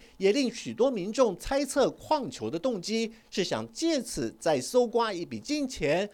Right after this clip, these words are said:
还是刻意骚扰，制造恐慌，甚至有没有可能是在暗示被害人家属他握有不利于对方的爆炸性内幕。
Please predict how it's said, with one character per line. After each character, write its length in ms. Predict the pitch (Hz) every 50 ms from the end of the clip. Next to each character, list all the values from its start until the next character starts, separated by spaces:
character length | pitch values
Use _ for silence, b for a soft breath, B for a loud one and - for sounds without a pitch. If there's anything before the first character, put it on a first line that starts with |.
| b b b
还 220 | - 113 113 135
是 180 | 139 - 131 117
刻 340 | - - - 311 294 254 233
意 200 | 226 233 196 170
骚 280 | - - 294 285 294
扰， 280 | 277 226 139 107 - - - -
制 220 | - 185 165 123
造 220 | - - 139 107 -
恐 300 | - - - 92 80 80
慌， 300 | - 185 208 226 240 220 b b b b b b
甚 260 | - - 330 311 254 202
至 220 | 208 196 170 - - - -
有 200 | 156 180 165 143
没 140 | 147 208 269
有 180 | 302 320 311
可 260 | 311 - - 113 92
能 320 | 87 95 208 226 165 202 - -
是 220 | - - - 165
在 240 | 131 - 143 120 - -
暗 240 | 202 214 175 139 127
示 220 | - - 165 135
被 320 | 131 - 294 277 247 190 175
害 160 | - 185 147
人 240 | 110 113 117 170 208
家 220 | - 247 254 254
属 320 | - - 165 139 107 B B B B -
他 180 | - 165 170
握 220 | 190 202 214 185 139
有 180 | 110 90 85
不 240 | - - - 123 170
利 200 | 214 269 247 180
于 200 | 131 113 117 -
对 340 | - - - 330 294 233 175
方 220 | - 220 220 220
的 180 | 202 - - - -
爆 180 | 262 240 175 131
炸 220 | - 156 123 117
性 240 | - - 131 151 214
内 160 | 294 269 247
幕。 260 | 220 208 180 123 101